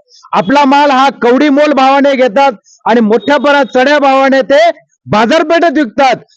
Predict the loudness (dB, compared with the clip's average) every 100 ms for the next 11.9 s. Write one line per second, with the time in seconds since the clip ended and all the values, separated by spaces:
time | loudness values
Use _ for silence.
0 | -6 -2 -2 -2 0 0 0 0 0 0
1 | 0 -2 -2 -2 -4 -4 -2 0 0 0
2 | 0 0 0 -2 -6 _ -20 _ -4 -2
3 | 0 -2 0 -2 -4 -4 -4 -4 -12 -4
4 | -4 -2 0 0 0 0 0 -2 -2 -2
5 | -2 0 0 -2 0 0 0 0 0 -2
6 | -6 -20 -4 -2 0 0 0 0 -2 0
7 | 0 -2 0 -2 0 0 0 0 0 0
8 | 2 0 -4 -10 -14 -6 -4 0 -2 0
9 | -2 -2 0 0 2 0 -4 -14 -4 -2
10 | 0 0 0 0 0 0 -2 0 -2 0
11 | 0 -2 0 0 0 0 -2 -2